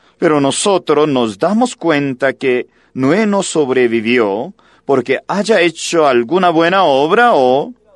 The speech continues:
porque haya cometido menos pecados. Cuando leemos Génesis capítulo seis y siete, lo primero que hizo Noé fue oír la voz de Dios. Pónganse a pensar,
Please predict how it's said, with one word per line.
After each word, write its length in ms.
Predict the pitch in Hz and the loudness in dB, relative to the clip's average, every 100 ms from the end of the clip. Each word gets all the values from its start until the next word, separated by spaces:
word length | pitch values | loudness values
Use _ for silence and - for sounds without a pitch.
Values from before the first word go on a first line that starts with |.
| _ _ _ | _ _ _
porque 320 | 160 147 - | -2 0 0
haya 340 | 131 127 120 160 | 0 0 0 -2
cometido 840 | 196 208 214 - 131 117 151 175 101 | -2 -2 -2 -2 -2 2 0 0 -4
menos 480 | 98 107 113 117 | -4 -2 0 -2
pecados. 720 | - 143 - 160 98 64 - - _ _ _ _ _ _ _ _ _ _ _ _ _ | -4 -4 -2 -2 -2 -10 -16 -20 _ _ _ _ _ _ _ _ _ _ _ _ _
Cuando 400 | - 202 233 214 | 0 2 2 2
leemos 480 | 175 135 156 180 151 | 2 2 0 -2 -4
Génesis 640 | 139 - 151 147 - 127 | -8 -4 -2 -2 -4 -6
capítulo 560 | - 117 123 113 113 117 | -4 -2 -2 -2 0 0
seis 560 | - 180 180 190 - - | 0 0 2 0 -4 -10
y 120 | 113 | -10
siete, 600 | - 156 107 - 131 202 - _ _ _ | -6 -4 -4 -4 -6 -8 -12 _ _ _
lo 200 | 131 131 | -2 0
primero 560 | - 123 180 185 139 | 0 2 2 2 0
que 180 | 165 147 | 0 -2
hizo 420 | 139 214 - 202 | 0 0 0 0
Noé 260 | 175 131 120 | 2 2 0
fue 220 | - 117 | 0 2
oír 580 | 113 113 170 135 117 127 | 2 2 0 0 -2 -2
la 200 | 107 101 | -2 0
voz 480 | 101 185 120 113 - | 2 2 0 -2 -6
de 100 | 101 | -6
Dios. 480 | 98 165 165 - - _ _ _ _ _ _ | -2 -4 -6 -16 -20 _ _ _ _ _ _
Pónganse 500 | 202 247 240 151 135 | 0 2 0 0 -2
a 80 | 113 | 0
pensar, 800 | 135 127 117 - 160 95 113 | 0 0 0 -2 0 0 -4